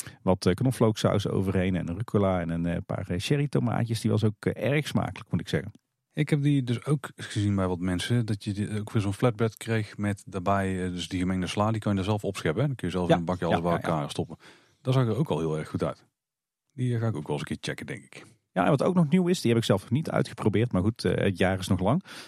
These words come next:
Speaker 1: is op het terras onder die nomadentent, eh,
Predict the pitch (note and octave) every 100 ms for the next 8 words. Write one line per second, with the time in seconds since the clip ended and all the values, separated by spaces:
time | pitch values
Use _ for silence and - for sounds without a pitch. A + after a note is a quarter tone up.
0 | - - A2+ A#2 - - C3 - C3+ F#3+
1 | - - E3 D3+ D3 C#3 C3 B2+ A#2+ A#2+
2 | A#2+ - A2+ A2 A2 A2